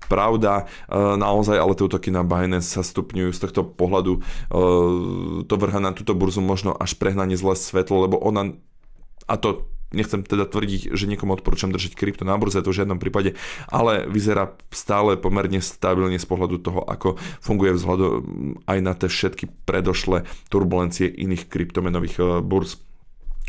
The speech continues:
No, uvidíme, ako to z Binance dopadne pri tom boji s regulátormi. Ethereum môže byť komodita aj cenný papier. V tomto zmysle sa vyjadril Dan Berkovič, ktorý je bývalým, eh, komisárom Americkej komisie pre komoditné futures,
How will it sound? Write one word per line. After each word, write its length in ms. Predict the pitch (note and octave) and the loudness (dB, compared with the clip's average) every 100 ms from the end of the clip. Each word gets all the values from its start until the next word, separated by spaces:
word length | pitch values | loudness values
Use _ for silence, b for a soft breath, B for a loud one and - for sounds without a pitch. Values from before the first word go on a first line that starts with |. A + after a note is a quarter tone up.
| - | -2
No, 160 | A#2 G2 | 0 2
uvidíme, 240 | G2 F#2 F2+ | 4 2 0
ako 80 | F#2+ | 0
to 140 | F#2+ | 0
z 20 | E2+ | 2
Binance 320 | F2+ F#2+ F2+ | 0 0 0
dopadne 400 | F2 F2+ F2+ E2+ - - | 0 0 0 -2 -10 -4
pri 100 | F#2 | -2
tom 160 | F2+ F2 | 0 2
boji 220 | F2 E2+ | 2 2
s 80 | - | 0
regulátormi. 880 | E2+ - F2+ F#2 F2+ E2+ F2 F2 F2 B B B B B B B | 0 0 -2 2 0 0 -2 -4 -8 B B B B B B B
Ethereum 400 | - G#3 F3+ D#3 | 0 2 4 4
môže 240 | D#3 D3+ | 4 4
byť 80 | B2+ - | 2 2
komodita 340 | C3+ C3 B2 A#2 | 2 2 2 2
aj 100 | A#2 | 2
cenný 220 | A#2 G#2 | 0 0
papier. 580 | - F2+ - A2+ - - | 0 0 2 2 0 -6
V 140 | - | -8
tomto 240 | - A2 G2 | -4 0 0
zmysle 240 | G2+ A2+ | 0 0
sa 160 | G#2+ F#2+ | 0 0
vyjadril 480 | F#2+ G2 G2 F#2+ | 2 2 4 2
Dan 240 | F#2+ G2+ G#2+ F#2 | 2 2 2 2
Berkovič, 560 | G2+ A2 F#2+ G2 - | 2 2 2 2 2
ktorý 560 | G2+ G2 - G#2+ F2+ - | 2 2 2 0 0 0
je 140 | G#2+ | 2
bývalým, 380 | G#2 A#2 A#2 G#2+ | 4 2 2 4
eh, 60 | G#2 G#2 G2+ | 4 4 2
komisárom 480 | A#2+ A#2+ G#2+ G2+ G2+ | 0 2 2 2 2
Americkej 320 | A2 - G2 | 0 -2 -4
komisie 320 | G2 G2+ G#2 | -2 -2 0
pre 140 | G2 - | 0 -2
komoditné 400 | G2+ G2+ - F2 | -2 -2 -2 -2
futures, 560 | G2+ B2 - G#2+ - | 0 0 -2 -6 -8